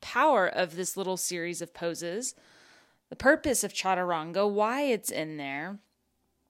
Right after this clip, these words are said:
And on the other side of this very important kind of pose throughout history, we have a lot of people that can't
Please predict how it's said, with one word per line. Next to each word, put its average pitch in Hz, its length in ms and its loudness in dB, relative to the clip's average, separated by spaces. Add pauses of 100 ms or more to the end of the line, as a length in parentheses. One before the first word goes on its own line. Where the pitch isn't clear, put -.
(720)
And 220 500 4 (1500)
on 233 160 4
the 220 180 0
other 339 320 2
side 175 600 6
of 180 180 -2
this - 160 -4
very 233 340 0
important 226 920 6 (180)
kind 226 140 -2
of 190 220 0 (280)
pose 254 340 6
throughout 190 280 0
history, 190 600 -2
we 185 120 -8
have 240 140 0
a - 20 4
lot 240 160 4
of 277 60 2
people 254 160 -6
that 214 140 -4
can't 220 360 -2